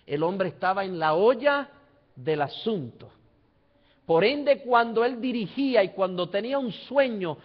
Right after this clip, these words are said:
no soñaba por él, él soñaba por el pueblo. Él sencillamente era la voz del pueblo, pero el sueño era del pueblo. Nuestros líderes necesitan ser los que sueñan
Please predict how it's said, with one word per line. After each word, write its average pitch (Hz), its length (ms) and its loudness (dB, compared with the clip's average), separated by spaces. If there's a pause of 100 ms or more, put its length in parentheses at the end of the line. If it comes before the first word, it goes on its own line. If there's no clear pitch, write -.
(120)
no 196 220 -2
soñaba 262 640 2
por 220 180 0
él, 226 320 8 (140)
él 185 140 -4
soñaba 226 560 0
por 185 160 2
el 147 120 0
pueblo. 151 680 2 (180)
Él 202 160 2
sencillamente 208 840 -2
era 202 140 2
la 175 120 6
voz 196 360 4
del 156 160 -2
pueblo, 123 460 -6 (220)
pero 185 160 4
el 170 100 0
sueño 269 640 2 (220)
era 202 540 6
del 170 180 -2
pueblo. 226 480 -4 (1040)
Nuestros 208 440 0
líderes 254 480 4
necesitan 240 720 -2
ser 254 540 2
los 208 220 2
que 185 180 -6
sueñan 381 800 2